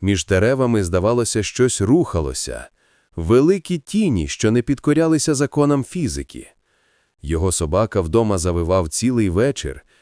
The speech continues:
відмовляючись заспокоїтися. Це був поганий знак. «Принаймні увімкніть фари, щоб вас було видно на повороті». Дівчина кивнула, не відводячи погляду на ліс.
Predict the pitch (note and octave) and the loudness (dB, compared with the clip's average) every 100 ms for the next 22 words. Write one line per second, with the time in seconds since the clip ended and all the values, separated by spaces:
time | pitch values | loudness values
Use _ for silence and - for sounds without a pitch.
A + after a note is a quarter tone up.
0 | _ - A2+ A2 A2 G2+ C3 D3 - D3+ | _ -2 0 2 2 2 2 2 2 0
1 | A#2 C3+ - D3 C#3 F#2+ C2+ - - A#1+ | 2 -2 0 -2 2 0 -2 -8 -10 -12
2 | - _ _ _ _ _ - - F2+ F#2 | -16 _ _ _ _ _ -8 -2 -2 0
3 | G2+ A2+ G2+ - _ _ - A#2+ D#2+ F2+ | 2 2 -2 -10 _ _ 2 4 4 0
4 | A2 A#2 E2+ D2 A#1+ - - - _ _ | 0 0 -2 -6 -10 -14 -20 -20 _ _
5 | _ _ _ _ _ _ D3 F3+ F3 D#3 | _ _ _ _ _ _ 2 4 2 4
6 | C#3+ C#3 - C#3 D3+ D3+ - D#3+ C#3+ - | 4 2 2 4 4 2 0 -2 -2 -2
7 | C#3 E2 A1+ A1 - _ - - G#2 E2+ | -2 -2 -6 -12 -20 _ -18 -2 0 2
8 | F2 G#2+ F2 G2 G2+ F2 B2 D3 A#2 F2+ | 2 0 0 0 0 2 2 2 0 -2
9 | D#2+ G2+ A2+ A#2+ F2+ - - - _ _ | -2 0 2 4 2 -2 -14 -18 _ _
10 | _ _ _ _ _ - G2+ F3+ - D3+ | _ _ _ _ _ -4 0 0 0 -2
11 | C3 A#2+ G2 A2+ D3 C#3 C3 _ _ - | 0 -2 0 0 0 -2 -6 _ _ -4
12 | F2+ G#2+ G2+ F2 A#2+ B2+ A#2 C3 - G#2 | 0 2 0 2 2 2 0 -4 0 0
13 | E2+ E2+ D#2+ D#2+ D2 B1 - - | 0 -2 -2 -2 -4 -8 -10 -10